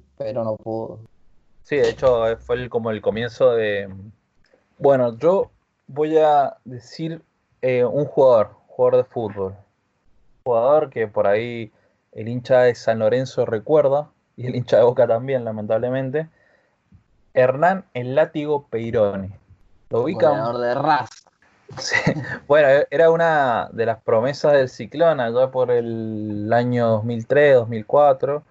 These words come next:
Speaker 2: Eh, de hecho, fue compañero de Messi en la selección argentina, en el sub diecisiete.
Speaker 1: Campeón del mundo. Ah,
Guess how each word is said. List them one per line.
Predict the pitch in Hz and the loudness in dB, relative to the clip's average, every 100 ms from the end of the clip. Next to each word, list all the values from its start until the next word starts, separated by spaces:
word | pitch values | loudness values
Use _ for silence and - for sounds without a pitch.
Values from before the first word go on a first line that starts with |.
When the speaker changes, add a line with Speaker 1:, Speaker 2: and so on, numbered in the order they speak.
| _ _ - | _ _ 2
Speaker 2:
Eh, | 117 113 113 101 | 4 4 2 2
de | |
hecho, | 123 127 151 | 0 0 -4
fue | 151 | -2
compañero | 156 143 127 147 | 0 0 0 0
de | 147 | -2
Messi | 156 156 - _ 147 160 - | -2 -6 -10 _ -18 -18 -14
en | 113 | -8
la | 110 107 | -6 -6
selección | 117 107 - - 127 | -4 -6 -4 -2 -2
argentina, | 127 123 113 139 143 151 - _ | -2 -6 -6 -6 -6 -8 -12 _
en | - 107 | -14 -10
el | 101 98 | -10 -8
sub | 117 | -10
diecisiete. | 120 117 123 156 | -8 -4 0 0
Speaker 1:
Campeón | 135 | 0
del | 131 | 0
mundo. | 135 110 107 - _ _ _ - | -2 -6 -10 -16 _ _ _ -4
Ah, | 180 160 | -4 -4